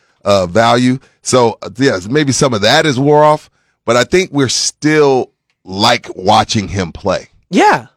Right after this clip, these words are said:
Speaker 1: You see what I'm saying? So I don't think
Speaker 2: But the
Speaker 1: the
Speaker 2: problem
Speaker 1: effect
Speaker 2: is
Speaker 1: is
Speaker 2: we
Speaker 1: worn
Speaker 2: only
Speaker 1: off.
Speaker 2: get tw-, fifteen minutes
Speaker 1: Yeah,
Speaker 2: of
Speaker 1: we
Speaker 2: it.
Speaker 1: only get twenty-four minutes of it. Well, twenty-six last night. And the only reason we got twenty-six last night, uh, Pledge, is because, you know, I was watching the game.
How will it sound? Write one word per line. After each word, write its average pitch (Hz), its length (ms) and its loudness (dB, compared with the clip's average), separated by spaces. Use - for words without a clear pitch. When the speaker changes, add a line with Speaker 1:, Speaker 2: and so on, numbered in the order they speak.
Speaker 1:
You 90 80 -18
see 156 140 -2
what 156 80 0
I'm 147 100 -2
saying? 156 300 -2
So 139 120 0
I 143 140 4
don't 147 180 -2
think 151 80 2
Speaker 2:
But - 80 0
the - 80 0
Speaker 1:
the 196 60 2
Speaker 2:
problem 262 280 4
Speaker 1:
effect 302 120 2
Speaker 2:
is 339 60 2
Speaker 1:
is 208 60 -4
Speaker 2:
we 202 100 4
Speaker 1:
worn - 100 4
Speaker 2:
only - 140 4
Speaker 1:
off. 180 40 -4
Speaker 2:
get 240 200 0
tw-, - 140 -14
fifteen 240 520 0
minutes 247 300 2
Speaker 1:
Yeah, 156 80 4
Speaker 2:
of 85 60 0
Speaker 1:
we 90 60 0
Speaker 2:
it. 92 40 0
Speaker 1:
only 92 140 -4
get 85 160 -8
twenty-four 76 400 -6
minutes 62 300 -12
of 60 120 -8
it. 76 40 -6
Well, 95 160 0
twenty-six 127 560 -2
last 85 260 -2
night. 95 260 -4
And 123 140 2
the 151 120 2
only 190 120 2
reason 170 240 0
we 147 60 -2
got 151 140 0
twenty-six 147 440 -2
last 151 240 0
night, 123 200 -4
uh, 110 160 4
Pledge, 120 380 0
is 120 80 -4
because, 117 560 -2
you 127 100 2
know, 117 160 2
I 117 60 4
was 117 100 2
watching 151 380 0
the 131 40 -2
game. 120 360 -4